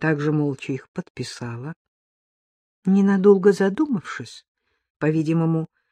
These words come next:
решая, стоит это делать или нет, всё-таки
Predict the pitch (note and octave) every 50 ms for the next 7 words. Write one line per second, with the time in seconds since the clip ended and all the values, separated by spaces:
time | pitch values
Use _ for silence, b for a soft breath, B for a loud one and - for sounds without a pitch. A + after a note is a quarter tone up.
0 | _ - F3+ F#3 G3+ G3+ - - - F3 E3 D#3 D3 C3+ C#3 - - - - F#3+
1 | F#3 E3+ - D#3+ D3+ - D3+ D3 D#3+ E3 D#3+ D#3+ D#3+ - F3 F3 F#3 G3+ A3+ A#3
2 | A3 - - - G3+ - - - F#3+ F#3+